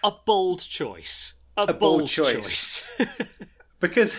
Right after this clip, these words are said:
Speaker 2: and then I feel like I'm, maybe I'm missing something, I don't know, 'cause then I'm just, sorry, like you say, you go looking for connections in your brain, and you're like, "Oh, well, maybe it's a metaphor."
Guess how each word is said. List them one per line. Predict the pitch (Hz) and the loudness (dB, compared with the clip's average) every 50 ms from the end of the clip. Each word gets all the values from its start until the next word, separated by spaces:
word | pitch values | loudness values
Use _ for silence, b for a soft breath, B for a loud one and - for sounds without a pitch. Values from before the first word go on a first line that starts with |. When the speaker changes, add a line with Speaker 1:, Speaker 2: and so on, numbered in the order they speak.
| B B B B B B B B B B B B B B B B B B B | B B B B B B B B B B B B B B B B B B B
Speaker 2:
and | 180 180 | -6 -4
then | 202 220 | -2 0
I | 233 214 | 0 0
feel | 220 226 214 202 | 0 2 0 2
like | 196 185 165 156 143 - | 4 2 2 0 -2 -4
I'm, | - 151 151 151 151 - - | -6 -6 -6 -6 -10 -12 -10
maybe | 156 143 139 147 156 | -6 -2 -2 0 0
I'm | 165 160 | 0 0
missing | 165 156 - 180 170 | 0 -2 -2 -2 -4
something, | - - 143 135 | -6 -4 -4 -6
I | 127 | -6
don't | 131 131 | -4 -4
know, | 139 139 123 117 | -4 -4 -4 -2
'cause | - 147 143 | -2 -2 0
then | 165 165 160 160 | 0 0 0 -2
I'm | 143 151 147 | -4 -4 -4
just, | 147 143 - - - - - - b b b b b | -2 -2 -2 -2 -2 -6 -14 -14 b b b b b
sorry, | b - 160 143 131 | b 0 0 0 0
like | 135 151 170 180 | 2 0 0 0
you | 160 | 0
say, | - - 165 156 143 | 0 2 2 2 0
you | 127 123 147 - 156 147 | -4 -8 -8 -8 -10 -2
go | 143 160 156 147 147 139 | 0 2 2 2 2 2
looking | 151 147 - 156 | 0 -2 -2 -8
for | 143 - 143 | -4 -6 -6
connections | 131 - 143 143 147 - - - 135 131 120 | -6 -4 -4 -4 -4 -4 -6 -10 -8 -8 -8
in | 123 | -6
your | 127 127 | -8 -4
brain, | - 135 135 123 117 117 113 | -2 -2 -2 -2 -4 -6 -8
and | 117 127 | -8 -6
you're | 131 127 | -4 -2
like, | 127 120 120 139 | -2 -2 0 0
"Oh, | 139 139 127 | 0 0 0
well, | 120 131 123 | 0 -2 -2
maybe | 131 139 151 156 156 | 0 0 2 2 2
it's | 147 147 - | 0 0 -2
a | 127 | -2
metaphor." | 147 156 143 117 - - - - 110 101 104 101 - | -2 -6 -4 -4 -6 -8 -8 -10 -10 -12 -12 -12 -14